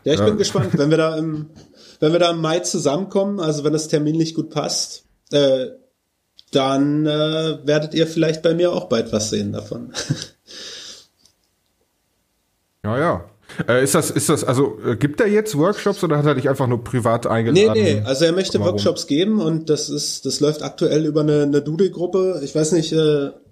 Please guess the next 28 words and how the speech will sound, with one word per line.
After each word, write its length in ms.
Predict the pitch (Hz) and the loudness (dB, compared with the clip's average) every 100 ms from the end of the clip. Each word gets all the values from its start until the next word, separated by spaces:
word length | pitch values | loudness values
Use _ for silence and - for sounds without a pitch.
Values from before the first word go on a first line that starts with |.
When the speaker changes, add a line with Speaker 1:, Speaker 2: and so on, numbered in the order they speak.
| _ _ - | _ _ -12
Speaker 1:
ich 120 | - | -2
denke, 220 | 151 175 | 0 2
er 160 | 170 156 | 0 2
will 200 | 180 160 | 0 2
auch 380 | 170 170 - - | -2 -2 -12 -10
mehr 400 | 139 143 156 170 143 | 0 2 2 2 -2
Workshops 480 | 139 - 135 - | -4 -2 -4 -2
jetzt 220 | 131 123 - | -4 -4 -2
gehen. 260 | 127 147 | 0 0
Er 180 | 131 127 | -2 0
will 140 | 143 | 0
auch 240 | 131 139 139 | 0 -4 -2
mehr, 1160 | 135 135 139 139 135 135 - 127 127 123 123 | -2 0 0 0 -2 -4 -2 0 0 0 -4
äh, 80 | 123 _ - - - - - | -10 _ -20 -20 -20 -10 2
mehr 160 | 135 | 4
in 100 | 151 | 4
dem 160 | 151 147 | 2 2
Bereich 340 | 147 139 151 | 2 2 4
jetzt 200 | 156 147 | 2 0
machen, 380 | 131 151 202 180 | -2 0 -2 -2
auch 260 | 139 143 143 | 0 -2 -2
mit 160 | 143 | -4
seinem, 380 | - 135 131 127 | 0 0 0 -2
äh, 380 | 123 120 117 117 | -2 -2 -2 -4
mit 160 | 127 123 | -8 -2
seinen, 440 | 127 127 127 123 | 0 2 2 2
äh, 180 | 123 123 | 0 -4
Kumiko-Sets 1160 | - 170 175 175 170 165 156 156 - - - - | 0 0 2 2 0 2 0 0 -4 -4 -6 -12